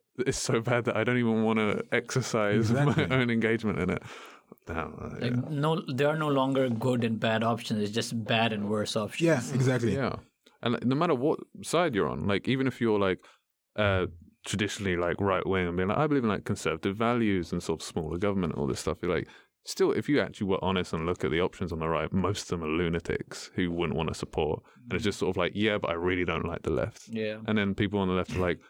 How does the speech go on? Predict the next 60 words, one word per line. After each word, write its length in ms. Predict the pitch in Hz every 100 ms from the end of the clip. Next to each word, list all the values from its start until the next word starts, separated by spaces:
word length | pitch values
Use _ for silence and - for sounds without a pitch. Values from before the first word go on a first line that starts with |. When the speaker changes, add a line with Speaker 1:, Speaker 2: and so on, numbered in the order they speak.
| _ 147
Speaker 1:
"Oh 120 | 143
yeah, 140 | 131
well, 140 | 107 117
these 180 | 123 -
people 400 | 110 104 95 90
are 40 |
just 180 | 90 -
neoliberals. 640 | 92 92 85 82 82 82
They 80 | 85
don't 160 | 82 76
really 140 | 82
care 160 | - 85
about 200 | 82 -
society, 520 | 90 - 82 85 78
but 140 | - 117
at 60 |
least 180 | 127 123
they're 80 | 107
not 120 | 98 90
openly 380 | 92 - 92
racist 540 | 82 85 90 - - -
like 80 | 50
the 100 | 65
other 140 | -
side." 320 | - 65 - -
And 60 | -
you're 80 | 92
just 100 | -
like, 100 | 92
Speaker 3:
Mm. 80 | - - - -
Speaker 1:
you're 100 | 123
just 100 | 113 104
voting 400 | 113 113 107 101
because 280 | 92 98 90
you're 180 | 87
like, 180 | 85 - - _ _ _ _
the 200 | 98 98
other 180 | 90 90
side 320 | - 87 85
is 100 | 87
so 200 | - 85
appalling, 500 | 87 92 85 - 110 - -
but 140 | 123 113
no 120 | 131
one 160 | 120
really 160 | 117 107
supports 400 | 107 - 104 -
their 140 | 92
own 300 | 87 82 87 - _ _ _ _ - - -
uh, 60 |
like, 260 | 85 80 - -
political 440 | 85 90 - 95
sides 380 | 90 90 107 -
anymore 400 | 53 50 65 65 -
because 380 | - 85 87 - - - _
they 60 | -
just 180 | 92 -
sort 220 | 85 87
of, 60 | 87
like, 340 | 87 -